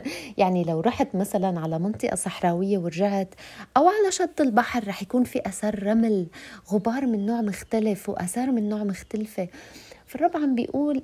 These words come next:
"لو رحت لمكان وهذا المكان تم رفضك وأثر فيك بشكل سلبي، انفض الغبار، ما تشيل معك الأثر السلبي." مو ضروري إنه الكل يشوفوا ويعرفوا أنت وين كنت،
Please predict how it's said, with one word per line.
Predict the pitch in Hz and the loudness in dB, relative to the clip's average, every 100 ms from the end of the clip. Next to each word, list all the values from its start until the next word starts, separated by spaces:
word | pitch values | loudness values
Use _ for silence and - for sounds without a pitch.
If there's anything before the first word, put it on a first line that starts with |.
| - | -4
"لو | 202 180 175 | -4 -4 -4
رحت | 285 381 381 226 | -6 -6 -4 -4
لمكان | 185 185 185 214 202 185 180 - - | -2 -2 -2 -2 0 -4 -6 -18 -12
وهذا | 208 277 277 | -6 0 2
المكان | 233 208 240 247 233 - - - | 2 0 -4 -4 -4 -8 -10 -4
تم | 233 226 | -2 0
رفضك | 214 247 - 180 180 - - _ _ _ | -2 -4 -4 -4 -4 -6 -20 _ _ _
وأثر | - - - 220 | -2 -2 -2 -4
فيك | 208 - 233 247 - 180 | -4 -2 0 0 -2 -6
بشكل | 180 - 190 190 | -4 -4 -2 -4
سلبي، | 180 214 202 175 185 - - - | -2 -2 -2 -2 -4 -6 -20 -6
انفض | 294 - 277 208 | -6 -2 -2 0
الغبار، | 196 170 175 190 196 190 - - - - | 0 0 -2 0 -2 -6 -10 -20 -20 -4
ما | 233 349 | -2 -2
تشيل | - - 277 240 | -4 0 2 2
معك | 226 226 220 | 2 -2 -2
الأثر | 196 208 - 208 | -2 -2 -2 -4
السلبي." | 190 - 208 196 185 180 - - - | -4 -4 -4 -4 -4 -6 -10 -20 -2
مو | 277 359 | 0 2
ضروري | 349 330 311 294 - | 2 2 2 2 2
إنه | 220 220 | 0 0
الكل | - 285 285 | 2 4 4
يشوفوا | 254 285 285 - 247 | 4 2 2 0 -2
ويعرفوا | 220 233 240 - 220 | 0 0 -2 -2 -2
أنت | 220 214 | -2 0
وين | 220 233 233 | 4 4 4
كنت، | 233 - 285 262 | 2 2 4 4